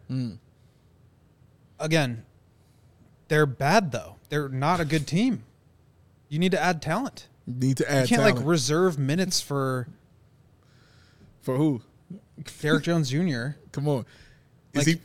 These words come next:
Speaker 1: is he
Speaker 2: they're
Speaker 1: still
Speaker 2: not a
Speaker 1: I'm sorry.
Speaker 2: I, I, I know that, like, people think they're gonna be good 'cause they have talent.
Speaker 1: Hmm.
Speaker 2: Um, I know that they should be better than they are, but the fact is that they're not.
Speaker 1: Hmm.
Speaker 2: They're twenty-six and twenty-eight. They're the ninth seed.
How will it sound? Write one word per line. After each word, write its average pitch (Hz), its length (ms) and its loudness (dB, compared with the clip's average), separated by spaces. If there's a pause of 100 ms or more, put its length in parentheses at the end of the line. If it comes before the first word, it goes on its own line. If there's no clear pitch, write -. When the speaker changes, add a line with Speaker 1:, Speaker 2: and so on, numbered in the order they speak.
Speaker 1:
is 135 120 -4
he 170 100 2
Speaker 2:
they're 170 180 6
Speaker 1:
still 170 100 8
Speaker 2:
not 165 200 4
a 220 40 4
Speaker 1:
I'm - 760 -12
sorry. 127 180 -6 (200)
Speaker 2:
I, 143 160 -2
I, 160 100 -2 (340)
I 156 120 0
know 208 260 12
that, 180 200 6
like, 147 440 2 (200)
people 165 220 0
think 156 280 0
they're 143 120 2
gonna 147 140 0
be 135 100 -2
good 135 240 0
'cause 131 160 -6
they 135 120 0
have 135 220 0
talent. 127 560 -2 (120)
Speaker 1:
Hmm. 110 200 -12 (340)
Speaker 2:
Um, 127 340 -2
I 135 120 0
know 147 180 4
that 143 160 0
they 147 120 0
should 156 240 2
be 147 120 0
better 139 240 2
than 135 120 2
they 127 120 0
are, 123 320 2 (340)
but 151 100 -4
the 170 60 -2
fact 202 260 -2
is 180 160 0
that 147 140 -4
they're 127 100 0
not. 113 240 -6 (200)
Speaker 1:
Hmm. 110 280 -8 (420)
Speaker 2:
They're 143 80 -6
twenty-six 202 440 0
and 180 80 2
twenty-eight. 139 380 -2
They're 135 140 -4
the 156 80 0
ninth 131 260 -2
seed. 127 300 -6